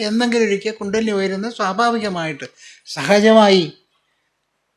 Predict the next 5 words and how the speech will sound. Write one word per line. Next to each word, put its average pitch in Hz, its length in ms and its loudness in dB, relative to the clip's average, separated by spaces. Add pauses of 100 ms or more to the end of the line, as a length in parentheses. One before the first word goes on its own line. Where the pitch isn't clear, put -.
(1300)
കേവലമായ 196 840 2 (580)
കുണ്ടലിനിയുടെ 180 460 -6
ഉയർച്ചയിലേക്ക് 165 640 -4
അവൻ 175 240 -10
എത്തിച്ചേരും. 185 540 -6